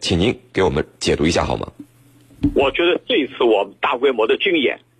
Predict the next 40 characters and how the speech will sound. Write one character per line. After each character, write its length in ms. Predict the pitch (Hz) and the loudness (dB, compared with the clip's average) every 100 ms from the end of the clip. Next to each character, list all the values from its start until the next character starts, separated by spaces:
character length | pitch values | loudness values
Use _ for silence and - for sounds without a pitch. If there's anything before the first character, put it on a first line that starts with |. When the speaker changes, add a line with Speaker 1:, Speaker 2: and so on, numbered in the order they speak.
| _ | _
Speaker 2:
完 320 | - 139 147 | 0 0 0
全 240 | 190 160 151 | -2 -2 0
能 100 | 127 | 0
够 100 | 120 - | 0 -2
震 180 | - - | -2 -2
慑 180 | - 104 | 0 0
住 260 | - 90 - | 0 -2 -2
一 60 | |
些 240 | 131 117 101 | 0 0 0
蠢 300 | - 117 170 | -2 -4 -4
蠢 240 | - - - | -4 -4 -4
欲 160 | 202 151 | -2 0
动 240 | 139 123 | 0 0
的 140 | 104 78 | 0 0
台 220 | - 113 | 0 0
独 160 | 107 | 0
势 200 | - - | 0 2
力 120 | 107 - - | 0 -2 -2
和 140 | 98 | -2
他 140 | 104 | 0
背 220 | 104 - - | -2 -2 0
后 160 | 90 | 0
的 120 | 80 78 | -2 -2
支 120 | - | -2
持 160 | - - | -2 -2
者。 180 | - - - - - _ | -4 -6 -20 -20 -20 _
那 80 | 180 | -2
么 60 | 190 | 0
长 240 | - 147 | -2 -2
期 100 | 247 | -2
以 160 | 202 - | 0 0
来 220 | - 71 | 0 0
呀， 180 | 113 - _ _ _ _ _ _ | -2 -2 _ _ _ _ _ _
岛 220 | - 69 - | -4 -4 -2
内 180 | 180 127 | 0 2
有 220 | 98 110 | 2 2
一 60 | |
种 260 | - - 92 - | 2 0 -2 0
误 220 | 226 139 | 2 2
判， 300 | - 214 | 0 -2